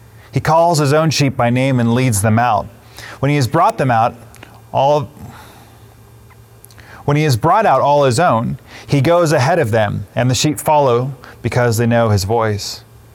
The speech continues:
They will not follow a stranger, but they will run from him because they do not know the voice of strangers." Jesus used this figure of speech with them, but they did not understand what he was saying to them.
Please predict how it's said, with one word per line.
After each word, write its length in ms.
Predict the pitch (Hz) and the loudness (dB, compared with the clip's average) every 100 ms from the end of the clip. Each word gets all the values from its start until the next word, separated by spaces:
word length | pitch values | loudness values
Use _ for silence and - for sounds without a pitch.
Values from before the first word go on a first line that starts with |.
| - - - | -20 -8 -2
They 80 | |
will 100 | 170 | 0
not 180 | 240 - | 0 0
follow 280 | 180 190 139 | 0 2 2
a 80 | 113 | 0
stranger, 400 | - 180 127 107 | 0 0 0 0
but 160 | 123 | 2
they 100 | 131 | 2
will 220 | 139 139 131 | 2 0 2
run 180 | 156 185 | 0 0
from 200 | 123 113 | 0 0
him 120 | 113 | 0
because 280 | 117 123 117 | 0 -2 0
they 100 | 120 | 0
do 140 | 139 | 0
not 180 | 151 143 | 0 0
know 160 | 151 | 0
the 100 | 160 | 0
voice 280 | 104 104 95 | 0 0 0
of 100 | 107 | -4
strangers." 680 | - 110 110 98 90 - - - - - - - - - - 127 | -4 -2 0 -2 -8 -12 -16 -20 -20 -20 -20 -20 -20 -20 -6 -2
Jesus 380 | 151 151 135 | 0 0 0
used 240 | 127 123 104 | 0 0 -2
this 160 | 113 | -2
figure 280 | 147 127 117 | -2 0 0
of 100 | 107 | 0
speech 360 | - 147 131 - | -2 -2 -2 -2
with 200 | 143 - | -2 0
them, 180 | 113 110 | 0 0
but 80 | |
they 120 | 110 117 | 0 0
did 120 | 131 | 0
not 200 | 123 110 | 0 0
understand 520 | 110 92 135 120 110 | -2 -2 -2 -2 0
what 120 | 107 | 0
he 60 | 101 | 0
was 140 | 98 | -2
saying 300 | - 110 107 | -2 0 0
to 100 | 98 | -2
them. 320 | 95 98 92 | -6 -6 -8